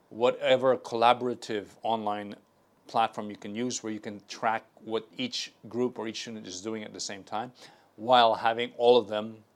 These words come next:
appear. So hopefully, hopefully you get engagement, you get motivation, um, you, you, you're, eh, yeah, the students realize, "Well, I am, I'm not working in this little group by myself where some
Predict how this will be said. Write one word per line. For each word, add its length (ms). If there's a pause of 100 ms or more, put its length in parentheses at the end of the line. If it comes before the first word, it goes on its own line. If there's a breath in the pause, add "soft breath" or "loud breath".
(300)
appear. 480
So 340 (380 soft breath)
hopefully, 680
hopefully 520
you 120
get 140
engagement, 680 (300 soft breath)
you 100
get 200
motivation, 800 (500 soft breath)
um, 360 (560 soft breath)
you, 240
you, 340
you're, 220
eh, 200
yeah, 260
the 120
students 380
realize, 580
"Well, 300
I 120
am, 340
I'm 180
not 260
working 360
in 80
this 280
little 260
group 360
by 120
myself 600
where 320
some 300